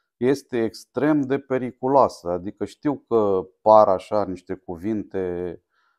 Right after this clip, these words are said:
hazardate, dar, într-adevăr, ne aflăm într-un moment de mare cumpănă în care lucrurile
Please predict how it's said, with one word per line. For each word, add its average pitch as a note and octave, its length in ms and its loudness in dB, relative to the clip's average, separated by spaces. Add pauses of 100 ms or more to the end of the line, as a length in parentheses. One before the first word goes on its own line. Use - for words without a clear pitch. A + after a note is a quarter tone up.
(120)
hazardate, G2+ 960 4
dar, B2+ 300 6
într-adevăr, C3+ 640 0
ne G2+ 140 0
aflăm C3 400 0
într-un A2 380 -6
moment A#2 460 -4
de A2+ 80 -4
mare C3 380 4
cumpănă F2 600 -8
în F2 100 -8
care A2 280 2
lucrurile G2+ 880 -4